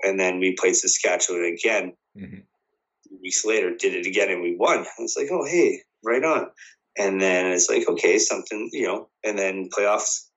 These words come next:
Speaker 1: came, we made the playoffs. I was like, "All right." We made the trip to Regina. But yeah, right around two thousand eighteen, I, when I made that belt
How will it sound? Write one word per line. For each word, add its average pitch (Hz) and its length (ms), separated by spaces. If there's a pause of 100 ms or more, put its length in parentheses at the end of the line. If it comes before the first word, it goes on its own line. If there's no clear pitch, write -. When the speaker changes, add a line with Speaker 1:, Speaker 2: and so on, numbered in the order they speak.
(240)
Speaker 1:
came, 123 460 (360)
we 90 120
made 87 80
the - 60
playoffs. 120 640
I - 40
was - 180
like, - 180
"All - 80
right." 95 240 (640)
We 101 100
made 104 200
the 98 60
trip 98 260
to 98 100
Regina. 117 680 (200)
But - 180
yeah, 123 260
right 117 180
around 107 200
two - 180
thousand 107 340
eighteen, 98 480
I, 92 300 (180)
when 101 200
I 98 120
made 98 360 (560)
that 98 480
belt 87 420